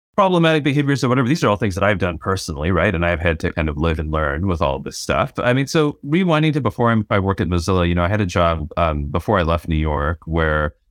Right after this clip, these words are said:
I was working with people all over the world, right? I had people I was working with in Sydney. I had people I was working with in Singapore. And then I had, you know, tests that I was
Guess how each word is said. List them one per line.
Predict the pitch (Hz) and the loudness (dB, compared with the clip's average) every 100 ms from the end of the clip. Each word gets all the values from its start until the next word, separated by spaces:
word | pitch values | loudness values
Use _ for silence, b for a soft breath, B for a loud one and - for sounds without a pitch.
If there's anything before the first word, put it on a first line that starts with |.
| - | -4
I | 90 | 0
was | 90 85 | 0 0
working | 82 85 | 0 -2
with | 78 | -2
people | 82 80 | -2 0
all | 71 76 | 0 0
over | 73 | -2
the | 73 | -2
world, | 73 69 73 | -2 -2 -2
right? | 78 76 | 0 -2
I | 78 | -2
had | 78 | -2
people | 85 76 | -2 0
I | 73 | -2
was | 73 | -2
working | 73 80 69 | -6 -6 -4
with | 71 - | -4 -4
in | 73 67 69 | -6 -6 -8
Sydney. | - 95 98 90 | -4 0 0 2
I | 85 | 0
had | 80 | 0
people | 82 78 | 0 0
I | |
was | 71 80 | -2 -2
working | 73 76 | -4 -4
with | 65 | -4
in | 78 | -6
Singapore. | - 87 80 80 80 78 - - | -2 -2 -2 -2 -2 -2 -6 -4
And | 104 | 0
then | 107 | 0
I | 104 | 2
had, | 104 98 92 | 2 0 -2
you | 107 98 | -2 -2
know, | 85 | -2
tests | 135 120 - | -2 -2 -2
that | 107 | 0
I | 107 | 0
was | 101 | 0